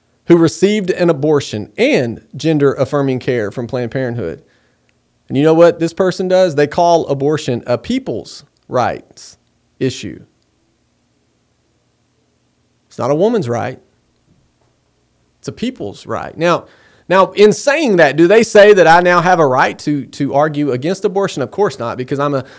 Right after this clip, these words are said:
I'm what they would call a cis white man, and I have no say on anything. But I need you to pay attention to how language changes.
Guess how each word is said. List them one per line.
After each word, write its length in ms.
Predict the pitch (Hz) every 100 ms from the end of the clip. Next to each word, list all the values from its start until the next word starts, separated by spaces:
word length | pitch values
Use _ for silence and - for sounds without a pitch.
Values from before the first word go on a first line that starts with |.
| -
I'm 100 | -
what 140 | 151 156
they 100 | 143
would 100 | 143
call 180 | 139 123
a 60 |
cis 480 | - - 175 156 - -
white 360 | 127 135 135
man, 440 | 131 139 143 113 117
and 140 | 120
I 180 | 127 135
have 160 | 135
no 180 | 127 123
say 460 | 117 - 123 120 113
on 180 | 120 123
anything. 540 | 202 180 123 78 139 _ _ _ _ _ _ _ _ _ _ _ _ _ _ _ _ _ _ _ _ _ _ _ _ _ _
But 100 | 139
I 60 | 139
need 340 | 156 233 220
you 80 | 240
to 80 | 208
pay 220 | 190 180
attention 480 | 139 - 139 - 110
to 80 |
how 260 | 110 123 120
language 640 | 117 120 120 113 90 -
changes. 640 | - 117 104 - - -